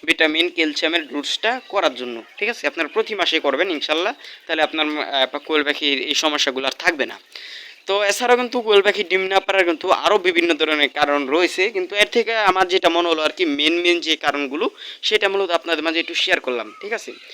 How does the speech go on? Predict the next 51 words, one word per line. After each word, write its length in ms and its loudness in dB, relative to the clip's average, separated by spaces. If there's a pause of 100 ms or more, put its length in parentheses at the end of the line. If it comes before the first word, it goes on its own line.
(260)
তো 80 0
এটা 220 2
আর 100 4
কি। 360 -4
তো 160 2
এছাড়াও 320 0
যদি 180 -6
আপনাদেরকে 640 0
আরও 240 0
কিছু 360 -2
জানতে 320 -4
হয়, 220 -2
অবশ্যই 340 -4
আমা-, 220 0
আমার 80 -4
সাথে 220 -8
যোগাযোগ 420 -4
করতে 220 -4
পারেন। 240 0
এই 100 -6
ভিডিও 200 -4
ডেসক্রিপশন 440 -6
বক্সে 220 -6
আমার 120 -6
নাম্বার 340 -2
দেওয়া 200 -2
থাকবে, 200 -6 (460)
ওইখান 260 -6
থেকে 160 0
সংগ্রহ 300 -4
করে 140 -2
আমার 280 -2
সাথে 240 -10
একদম 280 -8
ডাইরেক্ট 260 -4
সরাসরি 340 -8
কথা 200 -10
বলতে 220 -2
পারেন 220 -2
যে 100 -6
আপনার 240 -6
পাখির 260 -10
কী 160 -4
সমস্যা 440 -6
হয়েছে। 320 -10 (640)
তো 60 -2
আজকের 320 2
এই 60 2
ভিডিওটা 260 -4
এ 60 2
পর্যন্ত। 340 -2